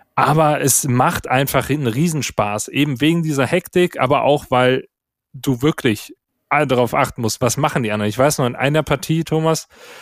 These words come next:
da war, da ging's bei dir he-, heiß her. Ich war recht gemütlich, äh, dabei, aber plötzlich war Thomas nur noch auf einem Feld vertreten, <laughs> weil,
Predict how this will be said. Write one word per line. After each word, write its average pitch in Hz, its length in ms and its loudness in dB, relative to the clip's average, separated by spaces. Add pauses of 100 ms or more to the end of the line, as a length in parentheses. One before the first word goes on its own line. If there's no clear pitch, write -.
(200)
da 123 280 4
war, 131 300 4
da 123 140 0
ging's 170 300 0
bei 147 140 2
dir 139 220 4
he-, 156 60 2 (160)
heiß 180 300 2
her. 185 380 4
Ich 160 180 0
war 165 240 4 (120)
recht 151 380 -2
gemütlich, 208 720 0
äh, 170 360 0
dabei, 170 540 2
aber 147 200 2
plötzlich 165 600 0
war 151 160 4
Thomas 165 400 2
nur 165 120 0
noch 165 180 0
auf - 160 -2
einem 151 280 0
Feld 151 260 0
vertreten, 135 540 -2
<laughs> - 0 -
weil, 120 80 -2